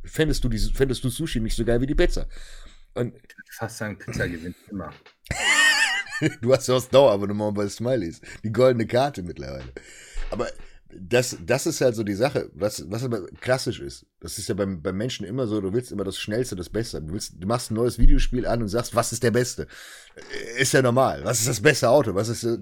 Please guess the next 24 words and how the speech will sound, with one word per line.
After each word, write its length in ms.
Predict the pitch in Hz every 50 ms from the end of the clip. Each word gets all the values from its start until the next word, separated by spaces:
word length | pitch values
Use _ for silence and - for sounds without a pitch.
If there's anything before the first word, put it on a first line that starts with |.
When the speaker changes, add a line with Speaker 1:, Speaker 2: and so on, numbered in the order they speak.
| 98
Speaker 1:
keine 220 | - 127 123 117 123
Ahnung, 320 | 131 123 107 92 87 73 - _ _ - - - _
beste 300 | - 131 127 - - -
Essen? 680 | - 117 139 - - 131 127 131 127 120 113 - - _ _ -
Speaker 2:
Klar. 240 | - 107 110 - - - - - - - - - - - - -
Speaker 1:
Bester 240 | - 123 117 - 117
Fußballspieler. 560 | 107 123 131 - - 87 78 - 73 62 58 - - - - - - - -
Speaker 2:
Deswegen, 420 | 90 90 - - 104 95 - - - - _ -
die, 160 | 107 117 117
die 100 | 107 117
Leute 200 | 113 131 143 -
machen 160 | 123 123 113
sich 160 | 104 110 95 -
das 140 | - -
zu 100 | - 101
kompliziert. 560 | 85 - 95 82 - 80 71 - 80 73 71 - - - _ _ _ -
Ja, 120 | 87 101
wenn 100 | 101 113
ihr 60 | 123 127
Speaker 1:
Ja. 60 | 127
Speaker 2:
mit 60 | -
Push-Pull-Beine 520 | - - 127 - - - 104 127 143 139 135
gut 160 | 127 131 123
fahrt, 340 | - 131 117 113 - -